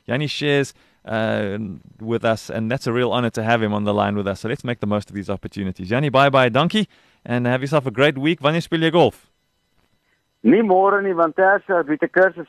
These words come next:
Speaker 2: aan. So ons skuif hom uit na donderdagoggend toe. En Vrydag is nou vakansiedag, so
Speaker 1: Ja.
Speaker 2: dan, dan gaan ek nie op die golfbaan wees nie, want dan, dan sit te stadig. <laughs> Ek is,
Speaker 1: <laughs> Te veel
Speaker 2: ek is nie
Speaker 1: mense.
Speaker 2: daai ou wat so stadig kan speel nie.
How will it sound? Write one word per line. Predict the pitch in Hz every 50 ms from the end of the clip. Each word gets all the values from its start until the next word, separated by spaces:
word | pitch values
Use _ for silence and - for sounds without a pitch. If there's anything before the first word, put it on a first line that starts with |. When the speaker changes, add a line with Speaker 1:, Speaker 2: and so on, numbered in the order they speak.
| _ -
Speaker 2:
aan. | 131 127 127 127 120 _ -
So | 160 156 151 147 -
ons | - 147 165 170 170 - - -
skuif | - - 170 170 170
hom | 170 165 -
uit | - 170 165 -
na | 165 151
donderdagoggend | 127 127 123 139 147 160 160 156 147 - - 123 120 - 135 120 107 _
toe. | - 107 104
En | 101 95
Vrydag | - 175 190 202 196 180 170 -
is | 165 135
nou | 165 160 139
vakansiedag, | 139 - 170 175 175 170 - 175 151 165 151 -
so | - 165
Speaker 1:
Ja. | 120
Speaker 2:
dan, | 139 156 160 - _ _ _ _ _ _ _ _ _
dan | 120 123
gaan | 120 190 185
ek | 180 175 -
nie | 208
op | 185
die | 170 165
golfbaan | 135 147 143 143 143 151 143 139 139 135
wees | 135 139 143 143
nie, | - 190
want | 151 139 139 139
dan, | 139 139 139 131 - _ _ _ _ _ _ _ _ _ _ _
dan | - 131 139 147 139 -
sit | 170 -
te | - 180 - -
stadig. | - 175 165 170 175 165 143 - - - - _ _ _ _ _ _ _
<laughs> | - - - - - 170 160 - - - - - 180 208 190 -
Ek | - 190 -
is, | 214 185 269 - _ _ -
Speaker 1:
<laughs> | 233 - - -
Te | - 151
veel | 156 170 165 165
Speaker 2:
ek | 156
is | 151 151
nie | 190 196
Speaker 1:
mense. |
Speaker 2:
daai | - 147 - 165 - 160
ou | 175 175
wat | 170 165 -
so | - 180 160
stadig | - - 170 156 156 156 143 - -
kan | 160 147 135 - _
speel | - 165 151 147 143
nie. | 135 135